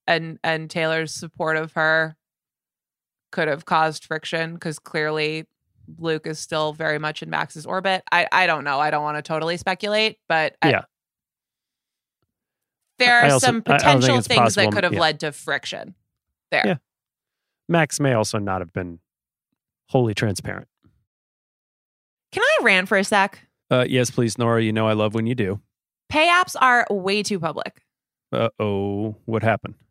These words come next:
Speaker 1: Okay, so some rando hearted a payment from five months ago, and I realized people can see my entire history, who I'm paying, full names. It's super weird.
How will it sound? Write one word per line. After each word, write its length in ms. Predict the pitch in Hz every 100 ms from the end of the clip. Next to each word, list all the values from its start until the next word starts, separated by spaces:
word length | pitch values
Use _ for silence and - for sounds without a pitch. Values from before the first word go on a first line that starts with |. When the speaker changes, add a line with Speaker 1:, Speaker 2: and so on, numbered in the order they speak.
| _ _ _ -
Speaker 1:
Okay, 320 | 202 147 -
so 200 | - 208
some 340 | - 226 269
rando 560 | 277 226 226 180 143 131
hearted 480 | - - 185 214 247
a 120 | 254
payment 460 | 226 196 160 139 139 _
from 220 | - 175
five 340 | - - 190 196
months 280 | 151 151
ago, 320 | 156 139 110 - _ _ -
and 100 | 190
I 80 | 208
realized 560 | 247 214 185 175 -
people 240 | - 196 196
can 140 | 190
see 180 | - 185
my 120 | 165
entire 600 | 160 170 - - 208 214
history, 500 | 202 175 - 151 151 156
who 120 | 170
I'm 240 | 156 151 147
paying, 400 | 151 131 131 - _ _ _
full 240 | 226 247
names. 420 | 220 175 165 165 -
It's 160 | 170 -
super 500 | - - 180 165 160
weird. 440 | 147 92 78 -